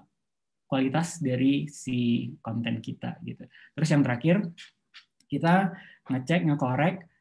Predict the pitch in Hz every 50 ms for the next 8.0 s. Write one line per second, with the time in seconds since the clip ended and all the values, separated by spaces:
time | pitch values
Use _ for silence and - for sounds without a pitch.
0 | _ _ _ _ _ _ _ - - - 156 175 170 165 170 147 143 139 135 135
1 | 135 143 139 139 139 - 151 147 156 156 147 135 127 123 120 - 135 123 - 135
2 | 135 - - - - - - _ - 143 127 123 123 123 127 127 123 127 135 139
3 | 143 - - - - - 135 131 127 127 127 127 127 127 127 131 131 135 139 156
4 | 156 - - 135 127 127 127 131 131 - - - 143 151 - 170 151 151 156 170
5 | 180 180 165 156 156 139 135 131 143 165 180 190 196 196 - - - _ _ _
6 | _ - 156 170 185 196 196 180 180 156 160 160 156 165 160 160 160 156 156 151
7 | 160 160 165 165 - 165 160 170 170 165 160 - - 139 - 151 147 - -